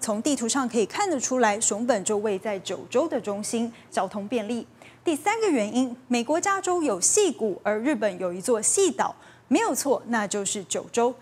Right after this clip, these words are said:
在这里聚集了非常多的半导体产业。台积电来到这里，这里呢也可以和这个上下游的厂商关系更加的紧密。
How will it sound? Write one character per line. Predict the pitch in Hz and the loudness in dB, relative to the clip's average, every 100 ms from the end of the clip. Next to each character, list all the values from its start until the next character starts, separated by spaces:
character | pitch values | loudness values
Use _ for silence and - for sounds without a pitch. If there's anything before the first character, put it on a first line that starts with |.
| - - | -12 -2
在 | 381 | 0
这 | 440 392 | 2 2
里 | 220 - | 0 -2
聚 | 277 | -2
集 | 208 208 | -2 -2
了 | 208 202 | 0 0
非 | - 220 | 0 -2
常 | 220 214 185 | -2 -6 -4
多 | 196 196 | -4 -4
的 | - | -2
半 | - 233 190 | 0 0 0
导 | 180 190 | -4 -2
体 | 220 | -6
产 | 214 226 196 | -4 -6 -2
业。 | 240 214 - - - _ _ | -2 -2 -6 -20 -20 _ _
台 | - 294 | -2 4
积 | 427 | 6
电 | 440 349 | 6 4
来 | 226 | 2
到 | 262 | 2
这 | 254 311 | 2 0
里， | 254 139 - | 0 -4 -6
这 | 320 311 | 0 0
里 | 214 | 0
呢 | 185 247 | -2 -2
也 | 202 | -2
可 | - 226 | -4 -2
以 | 214 | -2
和 | - 254 208 | -4 -4 -2
这 | 220 | -4
个 | 202 | -2
上 | - 262 | 0 0
下 | 247 220 | 0 -2
游 | 190 | -2
的 | 190 214 | -4 -4
厂 | - 208 196 | -4 -6 -4
商 | 254 254 | -2 -2
关 | 254 214 | 0 0
系 | 208 226 | 0 -4
更 | 220 415 294 | -2 2 2
加 | 240 208 | 0 -2
的 | 214 | -2
紧 | 202 135 | -4 -2
密。 | 226 - | -2 -2